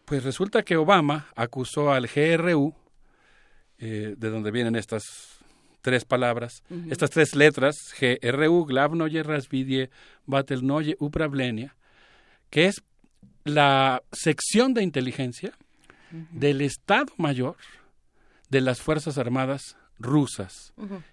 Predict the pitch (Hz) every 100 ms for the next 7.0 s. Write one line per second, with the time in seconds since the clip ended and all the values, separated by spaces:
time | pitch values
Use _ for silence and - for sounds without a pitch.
0 | _ 180 208 208 - 156 151 147 131 -
1 | 147 135 - 139 - 175 220 277 _ _
2 | _ _ _ _ _ 147 139 131 131 -
3 | 165 196 _ _ _ _ _ _ _ _
4 | _ _ 123 131 139 139 151 147 139 117
5 | 113 147 117 - 101 104 _ _ _ 117
6 | 117 - 120 104 - _ _ 175 175 170